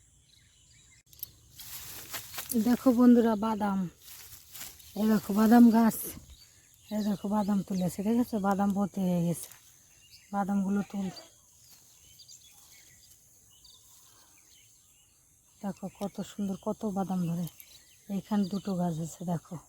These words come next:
ঠিক আছে বন্ধুরা? বাদাম গাছ দেখো কীরকম বাদাম ধরে। যারা যারা বাদাম গাছের দেখো নি, দেখো। আরে দেখো রাঁধুনি গাছ, দেখেছো বন্ধুরা? রাঁধুনি,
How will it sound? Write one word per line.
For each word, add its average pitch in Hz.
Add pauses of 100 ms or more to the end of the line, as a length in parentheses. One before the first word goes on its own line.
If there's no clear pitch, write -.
(920)
ঠিক 247
আছে 262
বন্ধুরা? 185 (120)
বাদাম 196 (120)
গাছ 165 (280)
দেখো 185 (120)
কীরকম 196
বাদাম 185 (100)
ধরে। 165 (1000)
যারা 208
যারা 214
বাদাম 208
গাছের 196 (100)
দেখো 202
নি, 202 (120)
দেখো। 180 (960)
আরে 202 (100)
দেখো 190 (160)
রাঁধুনি 202
গাছ, 175 (1300)
দেখেছো 240 (120)
বন্ধুরা? 208 (180)
রাঁধুনি, 202